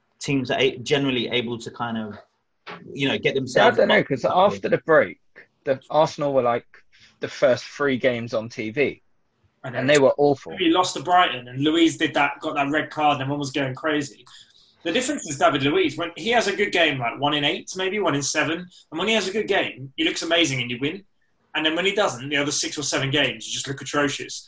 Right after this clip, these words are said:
Speaker 3: And he happened to have a really good game in the final, so you won. That's
Speaker 1: The thing with,
Speaker 3: really
Speaker 1: the,
Speaker 3: how it
Speaker 1: the thing
Speaker 3: works.
Speaker 1: with Arsenal is I don't think they've, I, I know it's weird to say 'cause of some of their performances in general and, and es-, essentially, like, you know, uh,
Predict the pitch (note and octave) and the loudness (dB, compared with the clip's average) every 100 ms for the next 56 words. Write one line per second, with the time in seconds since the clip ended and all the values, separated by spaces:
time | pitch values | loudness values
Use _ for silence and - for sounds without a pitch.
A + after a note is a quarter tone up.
0 | _ D3+ D#3+ F#3+ F#3+ F3+ D#3 D#3+ D3+ C#3 | _ -4 0 0 -2 -2 0 2 2 0
1 | C3 D#3 D3 C#3 D#3 D#3+ G3 - _ _ | -2 -2 -2 -6 -4 -4 -6 -12 _ _
2 | _ - - - D3+ C#3 D#3 - - _ | _ -20 -20 -6 -2 2 2 0 -12 _
3 | _ _ _ _ _ - E3 A3 - C#4 | _ _ _ _ _ -4 6 6 6 4
4 | A#3+ D3 C#3+ - G3 D#3 F#3 - C#4 A#3+ | 4 4 -2 -4 -2 0 0 2 4 4
5 | F#3+ F3+ A3 G3 F3 E3 E3+ E3+ B3 A#3 | 8 8 8 4 0 2 2 2 2 0
6 | A3 F3 E3+ D#3+ _ _ _ - - - | -4 -2 -2 -4 _ _ _ -16 -6 -6
7 | - _ _ - - _ _ - - D3 | -6 _ _ -20 -20 _ _ -16 -8 -4
8 | F#3 G3 E3 F3 E3 - - D3+ C#3+ B2+ | 2 2 2 0 0 -2 2 4 2 -4
9 | A#2 - - - D3 C#3 B2+ B2 A2 - | -6 -10 -18 -6 -2 -2 0 -2 -4 -6
10 | - C3+ B2+ - A#2+ A2 - - - A#2 | -2 -2 -4 -6 -6 -6 -14 -18 -10 -6
11 | A#2+ B2 A#2+ G#2 - A2 G#2+ - A2+ G2+ | -2 -2 -2 -4 -4 -6 -6 -6 -6 -6
12 | - - - _ - - A#2+ A2+ A2+ A2 | -8 -16 -18 _ -12 -6 -6 -4 -4 -4
13 | G#2+ - _ _ B2+ G#2+ A2+ A2 G#2+ | -6 -10 _ _ -4 -2 0 2 2